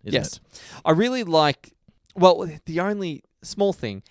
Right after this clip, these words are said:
Speaker 2: how does he still have six hundred bucks after his shopping spree?
Speaker 1: That's
Speaker 2: But
Speaker 1: what I was going to say as well,
Speaker 2: yeah,
Speaker 1: yeah.
Speaker 2: that, that bugged me a tiny bit.
Speaker 1: Yeah.
Speaker 2: The, I really liked when they've rented the car,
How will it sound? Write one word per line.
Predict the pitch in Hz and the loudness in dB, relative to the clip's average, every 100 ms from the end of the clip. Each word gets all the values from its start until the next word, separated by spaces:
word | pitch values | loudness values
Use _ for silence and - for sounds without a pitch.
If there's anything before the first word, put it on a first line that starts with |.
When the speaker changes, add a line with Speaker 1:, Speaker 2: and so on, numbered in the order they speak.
| _ | _
Speaker 2:
how | - | -2
does | 190 | 0
he | 170 | -2
still | 156 139 | -6 -4
have | 110 | -4
six | - 110 | -6 -10
hundred | 110 92 | -10 -8
bucks | 87 87 | -8 -6
after | 92 92 | -8 -8
his | 92 | -8
shopping | - 95 95 | -8 -10 -12
spree? | - - | -14 -8
Speaker 1:
That's | - 107 | -2 -2
Speaker 2:
But | - | 0
Speaker 1:
what | 127 | 2
I | 120 | 2
was | 98 | -2
going | 104 | -4
to | 92 | -6
say | - 87 | -8 -8
as | 80 | -8
well, | 82 80 | -8 -4
Speaker 2:
yeah, | 110 80 | -2 -4
Speaker 1:
yeah. | 73 76 | -8 -4
Speaker 2:
that, | 143 135 - | -2 -2 -4
that | 156 - | -4 -4
bugged | 165 147 | -8 -8
me | 170 160 | -10 -10
a | - | -12
tiny | - - 170 151 123 | -16 -10 -6 -6 -6
bit. | 92 - - - | -10 -14 -18 -16
Speaker 1:
Yeah. | 85 82 - _ 156 143 | -16 -16 -20 _ -20 -8
Speaker 2:
The, | 165 156 151 156 _ | -2 -2 -2 -8 _
I | - | -2
really | 156 139 180 233 240 | 0 2 0 0 -4
liked | 147 113 92 - - | 0 0 0 -8 -8
when | 139 127 120 110 | -6 -6 -8 -8
they've | 101 110 117 | -4 -4 -2
rented | 135 180 180 | -4 -4 -10
the | |
car, | 196 - - - | -10 -10 -12 -18